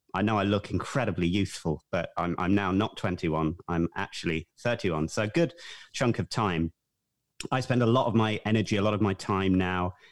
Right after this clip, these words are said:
helping business owners, mostly consultants, mostly coaches,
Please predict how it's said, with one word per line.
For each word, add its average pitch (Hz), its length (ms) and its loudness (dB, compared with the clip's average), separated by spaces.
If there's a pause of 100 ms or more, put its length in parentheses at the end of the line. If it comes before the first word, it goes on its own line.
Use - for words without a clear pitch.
(160)
helping 98 580 0
business 120 420 -2
owners, 85 300 0
mostly 110 540 2
consultants, 113 960 0
mostly 98 760 2 (260)
coaches, 113 720 0